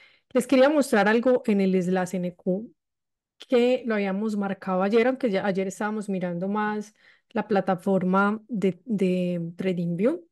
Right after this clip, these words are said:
Pero miren esto. Esta zona que tengo acá muy marcada,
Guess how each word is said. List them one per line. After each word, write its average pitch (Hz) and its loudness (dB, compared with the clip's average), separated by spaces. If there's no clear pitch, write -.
Pero 220 4
miren 220 2
esto. - -8
Esta 277 2
zona 262 2
que 226 -2
tengo 208 -4
acá 226 -6
muy 233 2
marcada, 226 -4